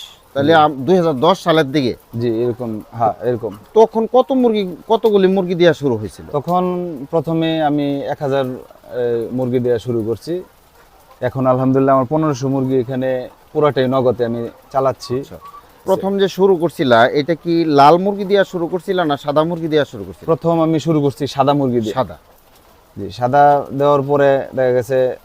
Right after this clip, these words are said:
Speaker 2: সাদাটা আসলে, এই, আমি প্রায় দুই বেচের মতো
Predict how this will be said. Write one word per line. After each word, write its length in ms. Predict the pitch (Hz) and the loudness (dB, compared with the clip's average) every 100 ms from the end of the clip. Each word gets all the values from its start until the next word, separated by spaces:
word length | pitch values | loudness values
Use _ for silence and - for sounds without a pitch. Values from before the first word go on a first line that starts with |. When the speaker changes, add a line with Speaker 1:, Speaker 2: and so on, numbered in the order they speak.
| _ | _
Speaker 2:
সাদাটা 520 | - 131 139 127 131 | -6 -4 -2 -2 -2
আসলে, 480 | 131 147 135 139 135 - _ _ _ _ _ - | -2 -2 -4 -2 -2 -6 _ _ _ _ _ -6
এই, 500 | 110 110 107 104 - | -2 0 -2 -4 -8
আমি 380 | - 120 123 120 110 | -6 -4 -4 -6 -2
প্রায় 400 | 131 120 120 117 - - - - | 4 4 4 0 -4 -12 -20 -6
দুই 160 | 120 135 | -2 2
বেচের 320 | 127 - 117 | 2 0 -4
মতো 420 | 120 107 117 110 | -4 -2 -2 -2